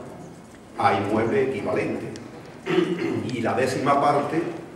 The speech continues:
de lo que se paga en Estados Unidos con un inmueble equivalente. Porque tú no puedes eludir ni defraudar en el ibi. En cualquier otro tributo uno puede hacer lo que quiera.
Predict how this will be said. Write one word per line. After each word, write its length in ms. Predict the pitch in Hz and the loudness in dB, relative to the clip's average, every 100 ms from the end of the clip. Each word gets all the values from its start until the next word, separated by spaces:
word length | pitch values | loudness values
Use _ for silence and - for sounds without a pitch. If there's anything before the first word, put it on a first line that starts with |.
| - | -2
de 80 | 117 | 0
lo 120 | 107 | 0
que 60 | 104 | -2
se 60 | |
paga 260 | 110 113 127 | 0 2 2
en 80 | 127 | 0
Estados 260 | - 117 127 | -2 -2 0
Unidos 380 | 117 120 - - | 0 0 0 0
con 100 | 113 | 2
un 540 | 110 113 135 123 - - | 2 2 2 2 0 -2
inmueble 540 | 110 117 127 160 - | 0 2 4 4 4
equivalente. 640 | - - - - - - - - - - - - - - | 2 2 0 2 0 -2 -6 -10 -14 -16 -18 -20 -20 -18
Porque 220 | - - 104 | -12 -8 -4
tú 120 | 110 | -2
no 100 | 110 | -2
puedes 320 | - 117 110 | 4 6 6
eludir 640 | 107 104 98 110 117 113 - - - - - - 110 | 4 2 2 2 2 -2 -6 -12 -14 -18 -20 -8 -2
ni 100 | 107 | 0
defraudar 640 | 107 - - 95 104 - | 0 0 -2 0 0 -2
en 140 | - - | -2 -4
el 60 | |
ibi. 120 | - - - - - - - - | 0 2 2 0 -2 -8 -12 -6
En 100 | 110 | -4
cualquier 280 | - - 131 | -2 0 2
otro 180 | 139 151 | 2 2
tributo 580 | 135 131 151 143 147 - - - - - | 2 2 2 2 0 -2 -8 -12 -14 -8
uno 140 | 110 135 | -2 0
puede 200 | 135 120 | 2 2
hacer 160 | 107 | 0
lo 80 | 101 | 0
que 80 | 104 | -2
quiera. 300 | - 117 113 | 0 2 0